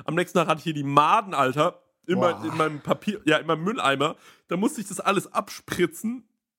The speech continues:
Speaker 1: Oh, Entschuldigung, jetzt muss ich au-, jetzt muss ich aufschütteln. <laughs> Muss ich alles abspritzen in der Badewanne. Habe ich diesen ganzen Mülleimer-Scheißdreck abgespritzt, hier mit General,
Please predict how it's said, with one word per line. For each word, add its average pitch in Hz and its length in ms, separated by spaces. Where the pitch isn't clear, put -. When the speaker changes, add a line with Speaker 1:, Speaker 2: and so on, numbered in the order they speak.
Speaker 1:
Oh, 143 140
Entschuldigung, 139 320
jetzt 117 80
muss 131 140
ich 95 60
au-, 135 140
jetzt 127 120
muss 123 100
ich 120 60
aufschütteln. - 320
<laughs> - 560
Muss - 180
ich 208 120
alles 196 160
abspritzen 202 760
in 185 120
der 170 100
Badewanne. 151 720
Habe 156 100
ich - 60
diesen 165 240
ganzen 185 300
Mülleimer-Scheißdreck 147 920
abgespritzt, - 540
hier 151 100
mit 139 140
General, 143 720